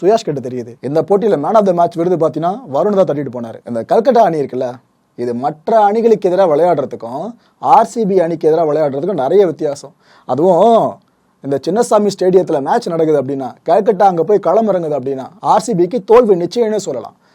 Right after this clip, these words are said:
ஒவ்வொரு வாட்டியும் இதை ப்ரூவ் பண்ணிட்டே இருக்காங்க கே கே ஆர். அவங்களோட ஹோம் கிரவுண்டுக்குள்ள போயிட்டு அவங்களை அடிக்கிறது தான் தங்களுக்கு தனி கெத்துன்ற மாதிரி ஒரு ஒரு வாட்டியும் ப்ரூவ் பண்றாங்க. அந்த அணி சார்ந்த ஒரு மீமை தான் இப்ப நீங்க பார்த்துட்டு இருக்கீங்க.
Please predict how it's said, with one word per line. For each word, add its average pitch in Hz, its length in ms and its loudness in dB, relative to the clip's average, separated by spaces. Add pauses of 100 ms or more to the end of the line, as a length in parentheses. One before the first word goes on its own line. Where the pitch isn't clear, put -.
(300)
ஒவ்வொரு 233 380 4
வாட்டியும் 247 300 4
இதை 214 60 4
ப்ரூவ் 226 260 2
பண்ணிட்டே 202 220 0
இருக்காங்க 170 320 -2
கே 160 160 -4
கே 156 160 -2
ஆர். 110 260 -8
அவங்களோட 160 340 2
ஹோம் 190 360 2
கிரவுண்டுக்குள்ள 185 340 4
போயிட்டு 202 460 2
அவங்களை 170 100 -2
அடிக்கிறது 190 380 0
தான் 208 80 0
தங்களுக்கு 151 340 -6
தனி 185 220 -4
கெத்துன்ற 165 340 -2
மாதிரி 147 240 -2
ஒரு 185 240 4
ஒரு 233 100 4
வாட்டியும் 202 160 -2
ப்ரூவ் 156 80 -4
பண்றாங்க. 117 480 -12 (680)
அந்த 202 540 4
அணி 233 200 4
சார்ந்த 226 360 4
ஒரு 185 140 4
மீமை 196 120 -2
தான் 202 140 -2
இப்ப 185 160 -4
நீங்க 170 140 -4
பார்த்துட்டு 160 280 -4
இருக்கீங்க. 123 380 -14